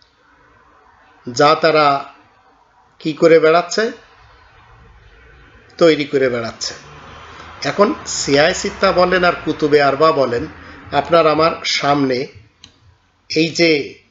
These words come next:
শিয়া মুসলমান, সুন্নি মুসলমান, সালাফি মুসলমান, এরা এইসব হাদিসগুলি মেনে চলেছে।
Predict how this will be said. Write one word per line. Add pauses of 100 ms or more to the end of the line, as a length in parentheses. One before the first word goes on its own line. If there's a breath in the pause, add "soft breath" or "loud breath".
(260)
শিয়া
মুসলমান,
সুন্নি
মুসলমান,
সালাফি
মুসলমান, (600 soft breath)
এরা
এইসব
হাদিসগুলি
মেনে
চলেছে।